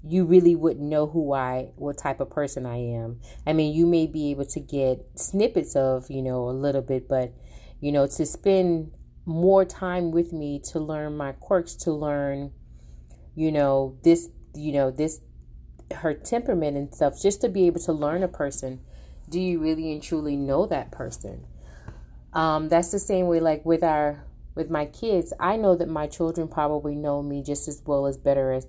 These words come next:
than my husband, but we spend a lot of time together. Um, and that teaching them what really,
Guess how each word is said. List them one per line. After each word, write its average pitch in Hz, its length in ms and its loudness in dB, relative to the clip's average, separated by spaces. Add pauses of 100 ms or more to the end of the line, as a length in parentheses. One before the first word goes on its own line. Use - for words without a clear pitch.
than 139 160 2
my 127 120 -2
husband, 165 460 -4
but 165 80 0
we 165 140 0
spend 165 280 -2
a 151 60 -2
lot 135 240 -4
of - 80 -10
time 175 320 -6
together. - 580 -8 (800)
Um, 139 720 -4 (640)
and 156 400 0
that 156 240 2 (300)
teaching 247 360 -2
them 156 280 0
what 156 320 4
really, 151 580 -2